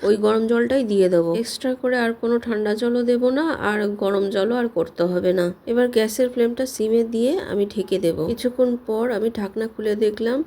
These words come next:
চিকেনটা পুরো সেদ্ধ হয়ে গেছে, আর ঝোলটাও মোটামুটি এইটুখানি থাকলে আমার, আহ, ঠিক হবে, মানে যতটুকু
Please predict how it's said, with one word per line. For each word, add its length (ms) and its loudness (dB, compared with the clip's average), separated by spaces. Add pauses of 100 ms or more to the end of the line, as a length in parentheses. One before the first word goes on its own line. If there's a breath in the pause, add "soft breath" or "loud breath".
চিকেনটা 480 -2 (160)
পুরো 200 0
সেদ্ধ 400 -6
হয়ে 320 2
গেছে, 500 -2
আর 180 -4
ঝোলটাও 500 2
মোটামুটি 520 -2
এইটুখানি 500 0
থাকলে 400 -4
আমার, 260 -2 (160)
আহ, 240 -2
ঠিক 260 0
হবে, 300 2
মানে 260 0
যতটুকু 760 0